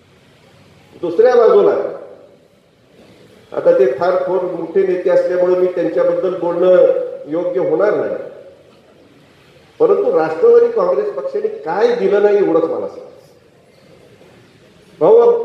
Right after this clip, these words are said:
दादाला काय दिलं नाही राष्ट्रवादी काँग्रेस पक्ष? उपमुख्यमंत्री पद दिलं, मागच्या वेळेला खासदार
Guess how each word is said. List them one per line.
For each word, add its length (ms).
दादाला 480
काय 300
दिलं 120
नाही 140
राष्ट्रवादी 460
काँग्रेस 340
पक्ष? 160
उपमुख्यमंत्री 720
पद 200
दिलं, 200
मागच्या 500
वेळेला 600
खासदार 440